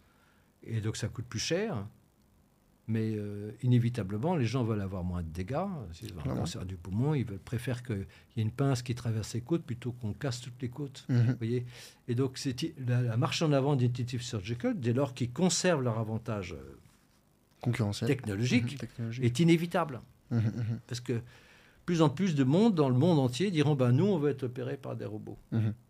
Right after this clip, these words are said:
Speaker 1: Enfin, même si c'est le chirurgien qui guide les robots. Donc, euh, voilà, et si vous voulez, c'est comme ils ont pris beaucoup, beaucoup d'avance, ils sont très, très durs à rattraper.
Speaker 2: Mhm, mhm.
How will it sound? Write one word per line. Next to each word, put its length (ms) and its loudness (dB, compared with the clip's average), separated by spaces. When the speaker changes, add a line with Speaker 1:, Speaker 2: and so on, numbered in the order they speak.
Speaker 1:
Enfin, 320 -6
même 200 -2
si 120 -8
c'est 140 -10
le 60 -8
chirurgien 420 -6
qui 160 -8
guide 200 -8
les 60 -10
robots. 320 -10
Donc, 240 2
euh, 720 4
voilà, 420 0
et 200 -2
si 80 -10
vous 80 -6
voulez, 120 -2
c'est 200 -2
comme 220 -2
ils 200 -4
ont 200 0
pris 180 -2
beaucoup, 260 0
beaucoup 240 -2
d'avance, 380 0
ils 60 -10
sont 80 -2
très, 180 -6
très 180 -6
durs 240 -6
à 60 -6
rattraper. 540 -10
Speaker 2:
Mhm, 80 0
mhm. 200 -4